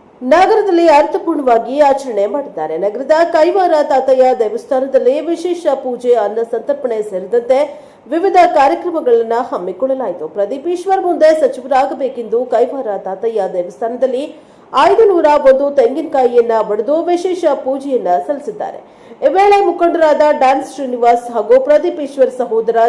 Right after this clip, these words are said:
ಚೇತನ್ ಮಾತನಾಡಿ, ಕೇವಲ ರಾಜಕಾರಣಿ ಅಲ್ಲ, ಜನಸೇವೆಯೇ ಅವರ ಮೂಲ ಉದ್ದೇಶವಾಗಿದೆ. ಕ್ಷೇತ್ರದ ಜನರ ಆರೋಗ್ಯ ರಕ್ಷಣೆಗೆ ಬದ್ಧರಾಗಿರುವ ಅವರು ಹತ್ತು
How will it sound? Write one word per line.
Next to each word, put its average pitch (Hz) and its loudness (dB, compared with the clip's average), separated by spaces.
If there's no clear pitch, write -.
ಚೇತನ್ 220 -2
ಮಾತನಾಡಿ, 220 -2
ಕೇವಲ 320 4
ರಾಜಕಾರಣಿ 311 2
ಅಲ್ಲ, 233 -2
ಜನಸೇವೆಯೇ 294 -2
ಅವರ 302 2
ಮೂಲ 262 0
ಉದ್ದೇಶವಾಗಿದೆ. 302 -6
ಕ್ಷೇತ್ರದ 349 0
ಜನರ 330 -4
ಆರೋಗ್ಯ 247 2
ರಕ್ಷಣೆಗೆ 247 2
ಬದ್ಧರಾಗಿರುವ 262 -2
ಅವರು 269 0
ಹತ್ತು 320 -4